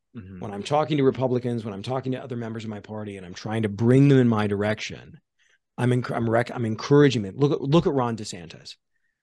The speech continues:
Speaker 2: He makes me proud to be a Republican. All right, I'm
Speaker 1: Mm-hmm.
Speaker 2: speaking to my people from within their own tradition. I, uh, I cite Thomas Massie. I cite Ron Paul. I cite Pat Buchanan. And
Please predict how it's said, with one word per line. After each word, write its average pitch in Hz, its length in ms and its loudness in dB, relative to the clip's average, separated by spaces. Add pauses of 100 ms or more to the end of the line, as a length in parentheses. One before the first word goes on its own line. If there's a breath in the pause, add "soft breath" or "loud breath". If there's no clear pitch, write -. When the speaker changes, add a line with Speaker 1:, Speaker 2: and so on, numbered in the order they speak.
(180)
Speaker 2:
He 165 120 4
makes 160 260 2
me 135 80 2
proud 127 500 0
to 117 60 -6
be 113 100 -8
a 104 60 -8
Republican. 95 380 -14 (880)
All 98 60 -10
right, 98 80 -12
I'm 98 80 -12
Speaker 1:
Mm-hmm. 120 40 -8
Speaker 2:
speaking 156 680 0 (240)
to - 80 -2
my 139 200 0
people 123 360 0
from 120 200 0
within 120 260 2
their 117 160 0
own 123 160 2
tradition. 104 440 -8 (920)
I, 104 360 -4
uh, 95 180 -6
I 110 100 -4
cite 110 280 0
Thomas 104 300 -8
Massie. 101 480 -12
I 113 80 -10
cite 110 280 -2
Ron 113 240 -6
Paul. 101 320 -12
I 98 60 -14
cite 123 280 -6
Pat 127 200 -8
Buchanan. 104 500 -12 (420 soft breath)
And 123 340 -2